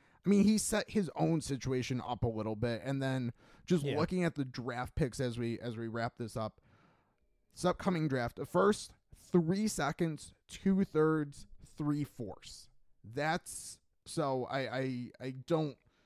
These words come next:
Speaker 1: like, I think once you start getting later in the draft, it's, it, like, G Ms overvalue those picks, but, like, four picks in the top sixty-four is good. The year after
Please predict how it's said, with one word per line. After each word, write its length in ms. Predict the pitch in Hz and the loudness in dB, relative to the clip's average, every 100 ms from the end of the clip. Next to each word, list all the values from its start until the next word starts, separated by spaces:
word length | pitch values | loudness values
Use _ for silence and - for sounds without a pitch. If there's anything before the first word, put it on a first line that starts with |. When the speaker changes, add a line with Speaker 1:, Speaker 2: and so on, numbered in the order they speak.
| _ - | _ -8
Speaker 1:
like, 120 | 135 | -2
I 100 | 143 | -2
think 220 | 160 156 | 0 -2
once 200 | 143 139 | -2 -4
you 60 | 127 | 0
start 220 | 147 123 | 0 2
getting 180 | 135 120 | -2 -2
later 300 | 123 127 127 | -2 -2 -4
in 80 | |
the 60 | 117 | -6
draft, 400 | 107 117 113 - | -6 -6 -6 -6
it's, 320 | 113 95 - | -12 -12 -16
it, 160 | 82 104 - _ _ _ _ | -14 -14 -16 _ _ _ _
like, 160 | 117 110 _ _ 180 156 127 _ _ | -16 -16 _ _ -16 -14 -14 _ _
G 240 | - 156 135 | -2 2 4
Ms 280 | 131 123 117 | 2 2 -2
overvalue 540 | 131 120 113 110 110 107 | -4 -2 -4 -4 -4 -6
those 160 | 101 | -8
picks, 280 | - 127 - | -6 -6 -6
but, 240 | - 113 104 | -4 -4 -2
like, 180 | 107 - _ _ _ _ _ _ _ _ _ _ | -8 -12 _ _ _ _ _ _ _ _ _ _
four 720 | - - 190 175 196 196 196 - _ | -20 0 2 4 6 6 2 -4 _
picks 520 | - 170 156 - - - | -6 -2 -2 -6 -18 -8
in 160 | 143 131 | -6 -6
the 80 | |
top 420 | 123 - 139 131 - | -8 -6 -4 -4 -10
sixty-four 1300 | - - - - 147 139 - - - 131 131 139 135 | -10 -10 -8 -10 -6 -6 -8 -18 -4 0 4 4 4
is 280 | - 107 95 - _ | 2 -6 -8 -14 _
good. 120 | 92 - - _ _ _ _ _ _ _ _ _ | -8 -6 -10 _ _ _ _ _ _ _ _ _
The 100 | 127 | -6
year 360 | 135 151 175 - | -2 4 4 4
after 640 | 151 156 175 196 196 196 | 0 0 -2 0 2 0